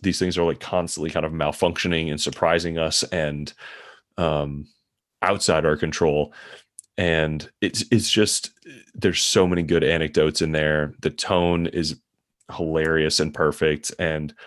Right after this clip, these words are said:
it's probably a weird book to jump into. And I, I couldn't even tell you exactly what the, like, uh, what are the preceding books that will make this make sense to you, but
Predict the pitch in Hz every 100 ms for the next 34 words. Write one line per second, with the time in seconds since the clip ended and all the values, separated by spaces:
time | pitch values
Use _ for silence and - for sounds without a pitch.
0 | - _ _ 113 - 92 85 85 80 80
1 | 78 76 76 85 76 78 76 78 78 92
2 | 92 95 92 - 78 - 92 85 76 82
3 | 80 78 76 73 80 78 76 - 78 76
4 | 73 - _ _ _ _ _ _ _ _
5 | _ _ - _ - 85 73 - _ _
6 | _ _ - - 80 71 50 53 - _
7 | _ _ _ _ - _ _ _ _ _
8 | _ - 90 82 73 - 98 92 92 85
9 | 80 80 98 - 95 - 80 73 80 78
10 | 82 85 80 - 78 - 87 90 - 123
11 | 135 139 82 - 92 82